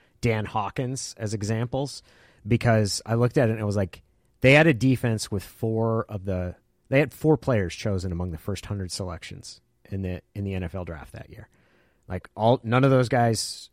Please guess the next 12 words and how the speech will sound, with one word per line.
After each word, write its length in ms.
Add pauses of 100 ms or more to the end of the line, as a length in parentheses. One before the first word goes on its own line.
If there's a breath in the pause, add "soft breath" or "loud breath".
Peterson 400
recruited, 460 (480)
and 140
they 100
didn't 260
win 140
a 40
single 360
game 300
that 100
they 100
sh-, 240